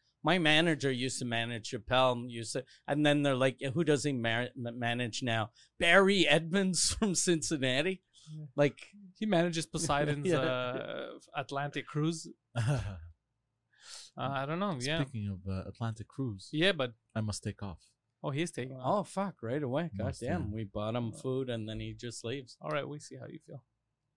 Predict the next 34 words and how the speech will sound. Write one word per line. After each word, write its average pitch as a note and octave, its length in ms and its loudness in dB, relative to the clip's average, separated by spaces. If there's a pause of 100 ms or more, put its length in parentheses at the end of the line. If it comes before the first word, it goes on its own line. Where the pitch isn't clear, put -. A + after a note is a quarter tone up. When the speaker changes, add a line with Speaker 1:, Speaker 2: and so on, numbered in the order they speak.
(360)
Speaker 3:
I'm - 60 -20
sorry. E2 300 -12 (240)
Speaker 1:
Fucking G#2+ 380 -8
Speaker 2:
Get D#3+ 180 -2
the D#3 80 -16
fuck B2+ 180 -8
Speaker 1:
yeah. A#2 160 -4
Speaker 2:
out C#3 60 -4
of A2+ 60 -10
here. A#2+ 160 -16 (1080)
Have F3 160 -2
fun, D3 220 0
Poseidon. A#2+ 420 -4 (560)
Speaker 3:
I'll F#2 80 -8
try. F2+ 300 -6 (100)
Speaker 2:
I E3 120 6
break D#3 340 2
my C#3+ 120 2
goddamn D3 480 2
back D3+ 260 2
for - 100 -6
you. D#3+ 240 -2 (960)
Speaker 1:
He C4 160 2
Speaker 3:
Literally. F#3 160 -4
Speaker 1:
thinks, C#4+ 480 2 (360)
he B3 120 -2
thinks - 380 0
this B3 180 -2
podcast, E3+ 680 2
he G#3 160 -2
thinks B3+ 320 0
he's G3 180 0
Jeff D#3+ 340 2
Ross C#3+ 440 4